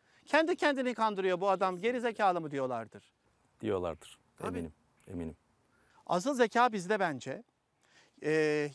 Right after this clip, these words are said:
Speaker 1: yani ben en son olarak şunu sormak istiyorum. Ee, burada insanlar gelip, e, taze gıda, temiz gıda, ahlaklı gıdayı alıyorlar. Ama bu gerçekten zor bir iş.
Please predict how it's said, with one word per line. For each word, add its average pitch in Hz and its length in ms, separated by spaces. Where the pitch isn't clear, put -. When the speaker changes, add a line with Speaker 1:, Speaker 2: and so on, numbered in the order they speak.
Speaker 1:
yani 214 460
ben 208 340
en 233 160
son 214 160
olarak 208 280
şunu 208 420
sormak 139 400
istiyorum. 139 480
Ee, 156 240
burada 190 600
insanlar 240 540
gelip, 170 360
e, 127 360
taze 180 360
gıda, 139 440
temiz 185 360
gıda, 131 380
ahlaklı 196 500
gıdayı 180 380
alıyorlar. 127 500
Ama 180 220
bu 196 100
gerçekten 202 560
zor 156 320
bir 120 60
iş. 107 240